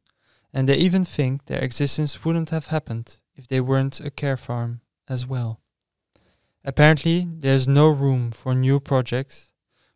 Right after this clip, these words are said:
Mostly nature areas such as forests will be favored over farms like these. To wrap this all up in a nutshell, I wonder what you will think of the vague notion of urban farming.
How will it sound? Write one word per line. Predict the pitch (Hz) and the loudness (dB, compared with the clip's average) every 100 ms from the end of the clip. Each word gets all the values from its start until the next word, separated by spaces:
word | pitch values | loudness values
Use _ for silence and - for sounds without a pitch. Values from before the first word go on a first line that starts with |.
| - | 2
Mostly | 143 180 - | 2 4 2
nature | 180 190 196 - | 0 0 -2 -4
areas | 123 120 123 139 | -2 -2 -2 -4
such | - 135 - | -6 -6 -4
as | 123 | -6
forests | - 143 143 175 - - _ | -6 -2 0 -2 -6 -14 _
will | 135 143 | -2 0
be | 147 | -2
favored | - 151 127 123 - - | 0 0 2 -4 -8 -4
over | 135 127 | -2 -2
farms | 135 - 120 123 - | -6 -6 -4 -4 -6
like | 127 120 | -8 -8
these. | - 107 117 _ _ _ _ _ _ _ _ - | -16 -20 -20 _ _ _ _ _ _ _ _ -8
To | 160 | 0
wrap | 165 190 | 2 2
this | - 180 | 0 0
all | 151 131 | 4 4
up | 123 - - _ _ _ | 4 0 -14 _ _ _
in | 139 | -2
a | 127 | 0
nutshell, | 123 123 - 131 127 131 _ _ _ _ _ _ _ _ - | 0 -2 -4 -4 -4 -6 _ _ _ _ _ _ _ _ -4
I | 135 | 0
wonder | 135 170 160 120 113 - _ - | 4 4 2 0 -2 -8 _ -8
what | 139 - | -6 -2
you | 143 | 0
will | 139 | 0
think | - 131 127 127 | 0 0 2 0
of | 120 | -4
the | 123 | -4
vague | 117 127 123 | 0 0 0
notion | 131 123 - 131 | 0 0 0 0
of | 127 120 | -2 0
urban | 127 120 123 | 0 0 -4
farming. | - 117 113 113 117 | -4 -4 -2 -2 -6